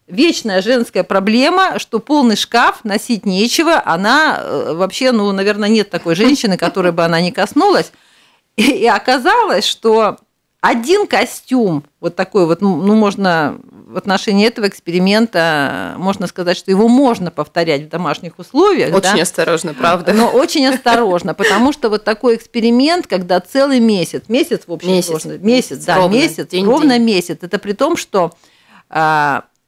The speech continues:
Speaker 1: очень активная жизнь, встречи, преподавания, а, ну и вообще Лена профессиональный ведущий, и она организатор семинаров. Вообще вот как многорукий Ш-, Шива или там Кришна, кто там многорукий, вот успевает всё,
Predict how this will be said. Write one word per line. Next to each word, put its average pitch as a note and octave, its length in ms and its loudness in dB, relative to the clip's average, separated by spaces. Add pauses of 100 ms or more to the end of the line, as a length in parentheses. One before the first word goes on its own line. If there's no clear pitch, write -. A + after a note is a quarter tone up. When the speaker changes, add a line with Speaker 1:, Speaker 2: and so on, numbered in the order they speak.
Speaker 1:
очень A#3 300 -2
активная A3 560 -2
жизнь, E3 440 -12 (260)
встречи, F#3 840 -2 (140)
преподавания, F#3 1080 -2 (300)
а, D3 280 2
ну F#3+ 100 4
и A#3 60 4
вообще G3 480 0
Лена G3 240 0
профессиональный G#3 600 0
ведущий, F#3 760 -2
и D#3+ 220 -2
она F#3+ 420 2
организатор F#3+ 500 0
семинаров. G3 560 0
Вообще F3+ 240 -4
вот A3+ 200 -2
как F#3 160 -12
многорукий G3+ 680 0
Ш-, - 320 -6
Шива A3 500 0
или C#3+ 200 -4
там D3 240 -12
Кришна, F#3 400 -10
кто - 180 -8
там D3 160 -2
многорукий, E3 600 0 (480)
вот B3 280 0
успевает A3 640 0
всё, D#4 360 0